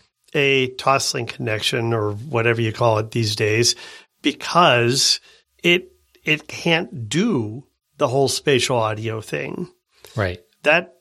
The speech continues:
Speaker 1: that cable can't carry that, so they don't have the speakers for that in it. This is definitely designed for a, uh, a, a lower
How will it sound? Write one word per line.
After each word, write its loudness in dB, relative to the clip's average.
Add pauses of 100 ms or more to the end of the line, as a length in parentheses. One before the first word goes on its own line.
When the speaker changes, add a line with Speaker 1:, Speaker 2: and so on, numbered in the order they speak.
Speaker 1:
that 2
cable 2
can't 0
carry 0
that, -2
so 2
they 2
don't 4
have 2
the 0
speakers 0
for 2
that 2
in 4
it. 2
This 2
is 2
definitely 2
designed 4 (260)
for 2 (440)
a, 4 (440)
uh, -2
a, 0
a 2
lower 2